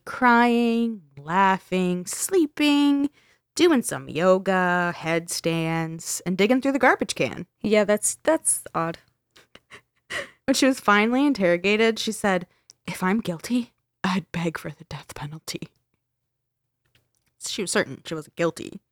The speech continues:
Speaker 1: It's Jody. Oh my God. If
Speaker 2: She
Speaker 1: I'm
Speaker 2: would
Speaker 1: guilty,
Speaker 2: never.
Speaker 1: I'd beg for the death penalty. <laughs>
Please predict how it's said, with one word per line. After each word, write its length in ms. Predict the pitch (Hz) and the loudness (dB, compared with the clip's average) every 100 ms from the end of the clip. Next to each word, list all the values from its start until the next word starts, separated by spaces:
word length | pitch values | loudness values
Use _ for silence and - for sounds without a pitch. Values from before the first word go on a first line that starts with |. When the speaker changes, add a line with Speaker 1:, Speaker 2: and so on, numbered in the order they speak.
| _ _ _ _ _ _ _ _ _ _ | _ _ _ _ _ _ _ _ _ _
Speaker 1:
It's 100 | 254 | -6
Jody. 400 | - 427 370 - | -2 0 0 0
Oh 60 | - | -2
my 120 | 349 | -2
God. 500 | 339 330 - - 269 - _ _ _ _ _ _ - | -4 -6 -6 -8 -10 -12 _ _ _ _ _ _ -6
If 60 | |
Speaker 2:
She 60 | 269 | -4
Speaker 1:
I'm 60 | 277 | -2
Speaker 2:
would 100 | 277 | 0
Speaker 1:
guilty, 260 | - 247 320 | 0 2 2
Speaker 2:
never. 60 | 262 | 0
Speaker 1:
I'd 180 | 233 | 0
beg 220 | - 233 - | -2 -2 0
for 160 | 247 | 2
the 120 | 220 | 2
death 380 | 214 - 208 - | 0 2 2 0
penalty. 840 | 240 202 196 262 214 - 254 247 | -2 0 0 2 2 4 4 4
<laughs> 20 | - | -2